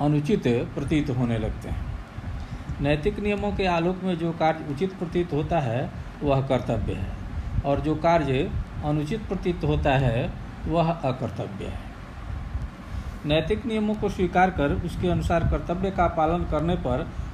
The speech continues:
अपने रुचियों को नियंत्रित करना पड़ता है और उचित कर्म, जिसे कर्तव्य कहा जाता है,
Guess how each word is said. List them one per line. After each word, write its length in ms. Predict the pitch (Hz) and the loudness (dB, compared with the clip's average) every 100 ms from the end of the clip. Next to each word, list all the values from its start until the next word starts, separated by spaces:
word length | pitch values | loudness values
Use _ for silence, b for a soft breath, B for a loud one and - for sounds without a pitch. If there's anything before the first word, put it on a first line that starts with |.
| 156 | -4
अपने 340 | 151 160 151 | -2 0 2
रुचियों 420 | 151 147 175 196 | 2 0 0 0
को 360 | 170 123 120 180 - - - | 2 0 0 -2 -6 -6 -2
नियंत्रित 680 | 143 147 147 143 131 135 123 - | 4 6 6 4 4 2 0 -2
करना 260 | 110 107 | -4 -4
पड़ता 400 | 92 - - - | -6 -6 -6 -4
है 360 | - 139 180 196 | -4 -2 -2 -2
और 180 | 156 165 | -2 0
उचित 380 | 185 165 240 - | -2 -2 -2 2
कर्म, 400 | 180 135 151 202 B B - - | 4 4 2 -2 B B -10 -4
जिसे 260 | 139 151 | 0 0
कर्तव्य 460 | 139 139 135 180 202 | 2 0 2 2 2
कहा 240 | 202 180 | 4 4
जाता 320 | 175 156 - 120 | 4 2 0 0
है, 340 | 117 147 208 | 0 0 -2